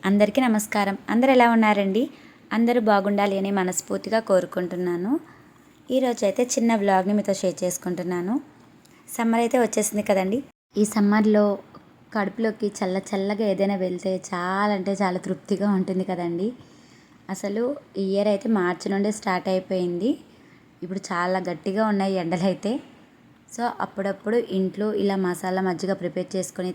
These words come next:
తాగితే హెల్త్‌కి చాలా మంచిది. అలానే కడుపు కూడా చాలా చల్లగా అనిపిస్తుంది అనమాట అది తాగుతూ ఉంటే. దీనికోసం అయితే ఒక కప్పు పెరుగు, అలానే పుదీనా, అల్లం, కరివేపాకు,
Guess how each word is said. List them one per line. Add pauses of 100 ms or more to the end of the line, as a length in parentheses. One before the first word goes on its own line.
తాగితే (160)
హెల్త్‌కి (160)
చాలా
మంచిది. (600)
అలానే (280)
కడుపు
కూడా
చాలా
చల్లగా
అనిపిస్తుంది
అనమాట
అది (100)
తాగుతూ (100)
ఉంటే. (840)
దీనికోసం
అయితే (200)
ఒక
కప్పు
పెరుగు, (300)
అలానే (640)
పుదీనా, (420)
అల్లం, (300)
కరివేపాకు,